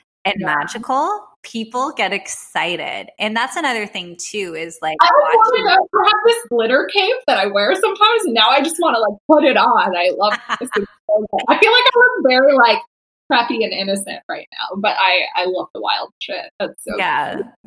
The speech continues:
Speaker 1: the wild. And here's the thing too. So to you guys listening, like,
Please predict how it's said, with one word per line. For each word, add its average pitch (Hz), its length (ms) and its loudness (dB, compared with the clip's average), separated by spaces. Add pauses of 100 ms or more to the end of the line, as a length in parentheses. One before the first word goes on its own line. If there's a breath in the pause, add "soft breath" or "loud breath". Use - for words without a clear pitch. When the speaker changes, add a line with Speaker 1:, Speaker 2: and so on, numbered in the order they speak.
Speaker 1:
the 220 120 0
wild. 214 520 0
And 214 240 -4
here's 240 260 -6
the 294 100 -10
thing 196 300 -12
too. 165 480 -10 (160)
So 165 260 -8
to 170 200 -10
you 165 100 -6
guys 170 340 -4
listening, 170 580 -8
like, 170 240 -2